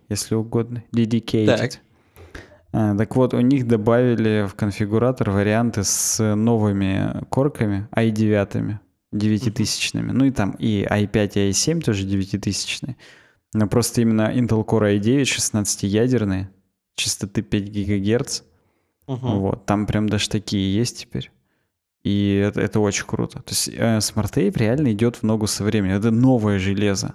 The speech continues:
Speaker 1: Оно прям вот, вот оно вышло вот совсем недавно. Все ксионы новые там последние, просто до свидос, чё.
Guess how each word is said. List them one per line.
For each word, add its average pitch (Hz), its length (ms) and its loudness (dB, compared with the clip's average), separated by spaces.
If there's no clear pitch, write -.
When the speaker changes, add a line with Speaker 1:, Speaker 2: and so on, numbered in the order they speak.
Speaker 1:
Оно 101 200 0
прям 98 280 -2
вот, - 300 -4
вот 92 180 -4
оно 90 160 -4
вышло 110 420 -4
вот 101 260 -4
совсем - 400 -6
недавно. - 500 -6
Все - 200 0
ксионы 123 680 4
новые 110 440 2
там 98 200 -8
последние, 101 600 -2
просто 110 460 -4
до 113 80 -6
свидос, 113 500 -2
чё. 135 300 -6